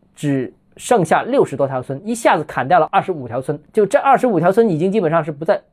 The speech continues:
旧改之列的了，剩下就六十多条。那二十五条村的村民本身应该是信心满满的啊，是充满期待的。但是现在啊，我估计没有他份儿了，那就哭晕在厕所，因为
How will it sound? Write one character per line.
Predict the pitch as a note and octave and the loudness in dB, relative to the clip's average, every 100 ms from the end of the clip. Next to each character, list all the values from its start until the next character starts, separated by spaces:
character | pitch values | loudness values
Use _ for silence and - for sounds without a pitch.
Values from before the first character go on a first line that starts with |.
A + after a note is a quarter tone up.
| _ | _
旧 | G#3+ | 0
改 | - | 0
之 | G#2 D#3 | -2 0
列 | E3 C#3 | 2 2
的 | |
了， | A#2 | 0
剩 | A2+ D#3+ | -4 -2
下 | D3+ | -2
就 | C#3+ | 0
六 | D3+ | -2
十 | C3+ | -4
多 | B2+ | -4
条。 | C3+ A#2 | -4 -4
那 | A3+ | -2
二 | A#3 C#4 | 2 2
十 | A#3+ B3 | 2 2
五 | F#3 | 2
条 | D#3 F#3+ | 2 2
村 | G#3+ A3+ - _ _ _ | 0 -4 -10 _ _ _
的 | F3 | -4
村 | - - A#3 | -2 2 4
民 | A3 F3 G#3 | 4 0 2
本 | D#3+ C#3 | 0 0
身 | F3+ F#3+ | 0 0
应 | |
该 | G3 G3 | 0 -2
是 | F#3+ E3+ - _ _ | -2 -4 -6 _ _
信 | - A#3+ | -2 2
心 | G#3+ | 4
满 | G#3 F#3 | 4 4
满 | G3+ C3+ | 2 0
的 | C#3+ | -2
啊， | C3 C#3 C#3 | 0 0 -2
是 | D3 | -4
充 | F#3+ G3+ | -6 -2
满 | D#3 | -2
期 | B2+ E3+ | -2 0
待 | E3+ C#3+ | 2 2
的。 | B2 | 0
但 | D3+ | -4
是 | C#3 | -4
现 | D#3 | -2
在 | C#3+ | -2
啊， | C#3 D#3 | 0 0
我 | A#2+ B2+ A#2+ | -2 -8 -8
估 | E3 | -4
计 | E3+ D#3 - _ _ | -2 -4 -6 _ _
没 | D#3+ | 2
有 | F3 | 4
他 | D#3 | 4
份 | F3 | 2
儿 | D3 | 2
了， | C3+ | 0
那 | C#3 | -4
就 | C#3 A2 - | -4 -6 -12
哭 | - E3+ D#3+ | -4 2 4
晕 | D#3+ | 4
在 | E3 | 2
厕 | C3+ D#3+ C3+ | 2 0 -2
所， | B2 | -4
因 | D3+ | -2
为 | E3+ | -2